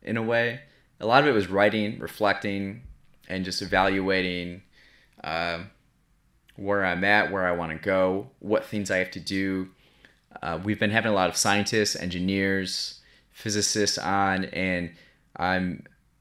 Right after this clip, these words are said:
inspired by them to apply more of the scientific process to the things that I'm doing and creating systems and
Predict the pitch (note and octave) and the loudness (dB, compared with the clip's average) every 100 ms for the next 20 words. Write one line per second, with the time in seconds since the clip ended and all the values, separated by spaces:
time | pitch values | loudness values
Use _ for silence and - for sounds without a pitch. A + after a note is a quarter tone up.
0 | - G2 - G#2+ G#2 G2 F#2+ F2+ F#2 F#2 | -8 -6 2 6 6 6 2 4 2 2
1 | G#2 G#2 - F#2+ F2+ E2+ E2+ - - G2 | 0 -6 -8 -6 -4 -6 -8 -10 -6 0
2 | F#2 F#2+ E2+ F#2 F2+ E2+ F2 G2 F#2 E2 | 2 2 0 -2 -4 -4 -4 -2 -2 -2
3 | F#2+ G2+ - G#2+ G#2 - G#2+ G#2+ - - | -4 -4 -2 2 2 2 0 0 -4 -14
4 | - G#2+ G2+ G#2+ G#2 G#2 G#2 G#2 G#2 G2+ | -6 -4 -2 -2 0 0 0 0 0 -2
5 | G2+ _ - _ _ F2+ F2+ - G2+ F#2 | -8 _ -20 _ _ -4 -4 -4 -4 -4
6 | F2 - A#2 - G2+ F#2 F2+ - - F2 | -6 -4 -2 -2 -2 -2 -4 -6 -6 -4
7 | E2+ E2 | -4 -8